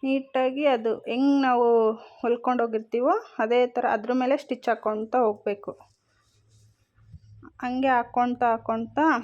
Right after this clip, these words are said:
ಫುಲ್ಲು ನೀಟಾಗಿ ಸ್ಟ್ರೈಟಾಗಿ ಹಿಡ್ಕೋಬೇಕು. ನೀಟಾಗಿ ಹಾಫ್ ಟೆನ್ಷನಲ್ಲೇ ಹಾಕ್ಬೇಕು ಇದನ್ನು. ಹಾಕಾದ್ಮೇಲೆ ಇವಾಗ ಬ್ಲೌಸ್ ಪೀಸ್ ಇದೆಯಲ್ಲ, ಅದನ್ನ,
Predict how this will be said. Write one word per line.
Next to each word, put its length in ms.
ಫುಲ್ಲು 420
ನೀಟಾಗಿ 760
ಸ್ಟ್ರೈಟಾಗಿ 520
ಹಿಡ್ಕೋಬೇಕು. 680
ನೀಟಾಗಿ 460
ಹಾಫ್ 240
ಟೆನ್ಷನಲ್ಲೇ 500
ಹಾಕ್ಬೇಕು 400
ಇದನ್ನು. 300
ಹಾಕಾದ್ಮೇಲೆ 680
ಇವಾಗ 320
ಬ್ಲೌಸ್ 440
ಪೀಸ್ 200
ಇದೆಯಲ್ಲ, 260
ಅದನ್ನ, 440